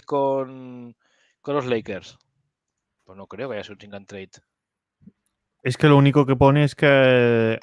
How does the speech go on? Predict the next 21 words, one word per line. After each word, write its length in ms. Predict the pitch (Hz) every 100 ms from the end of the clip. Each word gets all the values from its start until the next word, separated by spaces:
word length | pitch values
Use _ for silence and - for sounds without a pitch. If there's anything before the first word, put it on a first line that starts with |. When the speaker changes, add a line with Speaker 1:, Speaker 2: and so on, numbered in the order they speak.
| -
Speaker 2:
ha 120 | 117
firmado. 680 | 147 110 120 135 101 - - - _ _ _ -
Speaker 1:
Ha 100 | 113
firmado, 300 | 135 127 143
Speaker 2:
No 40 |
Speaker 1:
sí, 20 |
Speaker 2:
pone 160 | 135 127
Speaker 1:
sí, 40 |
por 80 | 120
Speaker 2:
sing 120 | 135
Speaker 1:
eso. 100 | 131
Speaker 2:
and 100 | 123
trade 180 | 127 131
ni 100 | 143
nada. 160 | 117 127 117 _ _ _ _ _ _ _ _ _ _ _ _ _ _ _ _
Y 160 | 139 127
sí, 180 | 147 160
un 100 | 156
Dichi. 420 | 170 - 185 113 _ _
<laughs> 1300 | - - _ - - _ _ _ _ _ _ _
Caruso. 640 | - 131 143 - 147 156